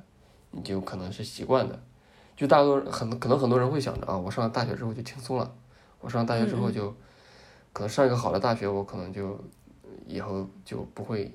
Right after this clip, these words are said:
Speaker 1: 那么的有压力。但是后来你发现，但现在你发现你在所谓大城市里，你可能上了一个非常好的大学，毕业之后也是在做一个非常劳累的工作，然后
Speaker 2: 是的。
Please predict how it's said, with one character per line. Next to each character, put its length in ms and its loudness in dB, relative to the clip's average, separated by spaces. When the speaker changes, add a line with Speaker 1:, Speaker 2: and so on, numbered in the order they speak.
Speaker 1:
那 120 -6
么 160 -6
的 220 -12
有 160 -2
压 160 2
力。 220 -2
但 140 6
是 120 6
后 180 4
来 140 4
你 140 -2
发 160 -6
现， 260 -4
但 100 -2
现 160 -2
在 140 0
你 100 -4
发 160 -4
现 120 -6
你 80 -6
在 260 -4
所 180 -8
谓 260 -4
大 100 2
城 180 -4
市 140 -10
里， 240 -12
你 80 -16
可 140 -8
能 80 -6
上 160 -4
了 80 0
一 20 -2
个 100 -6
非 160 -6
常 80 -2
好 120 -6
的 80 -14
大 160 -6
学， 200 -14
毕 80 0
业 100 2
之 140 -6
后 200 -4
也 200 -8
是 180 -10
在 260 -8
做 280 2
一 60 -6
个 140 -12
非 140 -6
常 320 -8
劳 220 0
累 160 2
的 80 -6
工 200 -8
作， 220 -12
然 140 -6
后 180 2
Speaker 2:
是 80 2
的。 160 -8